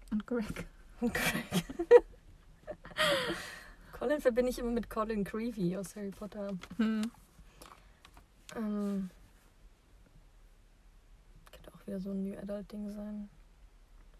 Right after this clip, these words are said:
Speaker 2: Aber davon habe ich ja auch nicht so viel gelesen. Das ist eigentlich nur Beginning <laughs> und Cinna und Ella.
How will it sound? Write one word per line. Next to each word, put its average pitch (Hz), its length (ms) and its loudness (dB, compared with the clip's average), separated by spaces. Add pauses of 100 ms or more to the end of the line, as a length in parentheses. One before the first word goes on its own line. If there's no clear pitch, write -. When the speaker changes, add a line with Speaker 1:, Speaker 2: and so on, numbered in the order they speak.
(240)
Speaker 2:
Aber - 180 -12 (180)
davon 185 220 -4
habe 185 100 0
ich - 60 -4
ja 185 80 0
auch 202 40 4
nicht 233 140 0
so 185 80 -6
viel 196 160 2
gelesen. 185 300 4
Das 175 100 2
ist 170 60 -4
eigentlich 175 140 2
nur 196 100 2
Beginning 254 680 -2
<laughs> - 60 -20
und 190 200 -2 (360)
Cinna 190 200 -2
und 196 160 -8
Ella. 220 140 -8